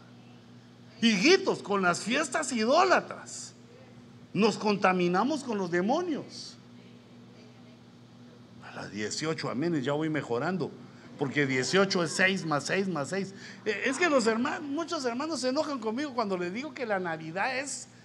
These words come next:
es idolátrica. ¿Y qué culpa tengo yo, pues?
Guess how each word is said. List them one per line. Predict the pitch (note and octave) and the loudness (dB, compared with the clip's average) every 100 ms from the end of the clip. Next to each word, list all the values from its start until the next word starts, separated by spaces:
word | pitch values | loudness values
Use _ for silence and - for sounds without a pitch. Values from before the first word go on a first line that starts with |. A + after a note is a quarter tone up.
| - - - - - | -20 -20 -20 -20 -8
es | D#3+ A#3 | -4 -4
idolátrica. | C#4+ C4 A#3 B3+ E4+ F4 C4 - C3 - - - - - - - - - - - - - - - - - - - - - - - - - - - - - - - - - | 0 2 2 0 -4 -6 -8 -8 -12 -12 -20 -20 -20 -20 -20 -20 -20 -20 -20 -20 -20 -20 -20 -20 -20 -20 -20 -20 -20 -20 -18 -14 -14 -16 -20 -20 -20 -20 -20 -20 -20 -6
¿Y | A3 | -2
qué | G#3+ D4+ | 0 0
culpa | F4+ E4 | 2 2
tengo | D#4+ D#4+ D#4+ | 2 2 2
yo, | F4 | 0
pues? | G4 - | -4 -12